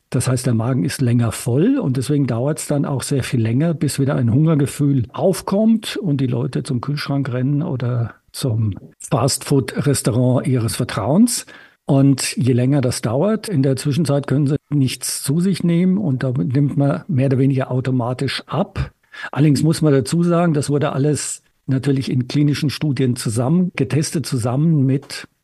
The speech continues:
Änderung der Ernährungsgewohnheiten und erhöhter Bewegung. So ganz alleine funktioniert's nicht. Diese sehr eindrucksvollen Daten zur Gewichtsreduktion, die kommen nicht von ganz alleine. Da muss man schon noch ein bisschen was tun.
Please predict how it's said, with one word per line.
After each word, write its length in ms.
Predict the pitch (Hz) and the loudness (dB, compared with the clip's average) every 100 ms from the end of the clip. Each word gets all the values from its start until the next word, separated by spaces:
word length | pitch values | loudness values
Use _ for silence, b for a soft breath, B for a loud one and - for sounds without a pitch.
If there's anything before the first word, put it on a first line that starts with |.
| _ | _
Änderung 480 | 139 139 131 127 123 | 0 2 2 2 0
der 140 | 127 | 0
Ernährungsgewohnheiten 1200 | 117 123 135 165 - 143 139 135 127 135 131 123 | -2 0 0 -2 -2 -2 0 0 0 -2 -4 -6
und 380 | - - 147 180 | -8 -2 0 0
erhöhter 400 | - 120 123 135 | -2 -2 0 -2
Bewegung. 680 | 104 113 120 147 185 208 196 B B - | -2 -2 0 0 2 0 -2 B B -10
So 120 | 107 | -4
ganz 220 | 139 170 | -2 -2
alleine 360 | 135 131 151 143 | 0 0 0 0
funktioniert's 680 | 160 127 131 127 123 - | -2 -2 0 0 0 0
nicht. 500 | 139 180 208 - - | 2 2 0 -6 -4
Diese 440 | 147 120 131 127 - - _ | -2 0 0 0 -4 -18 _
sehr 280 | - 123 - | -4 -4 -2
eindrucksvollen 1000 | 156 160 165 - 143 139 139 131 120 - _ - | 0 0 0 -2 2 4 4 4 2 -2 _ -4
Daten 600 | 113 123 127 156 143 127 | -2 -4 -2 0 2 0
zur 640 | - - 131 127 104 107 - _ | -4 -2 0 0 -2 -8 -14 _
Gewichtsreduktion, 1200 | 104 160 - 139 139 131 - 135 139 139 151 135 _ - | -2 -2 -2 -2 -2 -4 -2 0 2 2 0 -4 _ -6
die 120 | 131 | -6
kommen 260 | - 131 135 | -2 0 2
nicht 240 | 127 - - | 0 -2 -6
von 200 | 117 110 | -4 0
ganz 220 | 147 165 | -2 0
alleine. 360 | 139 135 135 | 0 0 0
Da 140 | 120 117 | -2 0
muss 380 | 127 165 202 180 | 2 2 2 0
man 100 | 165 | -2
schon 200 | 151 143 | -2 -2
noch 180 | 131 | -2
ein 120 | 127 110 | -4 -2
bisschen 340 | 123 - 113 | -4 -2 -2
was 180 | 110 - | -4 -6
tun. 240 | - - | -10 -10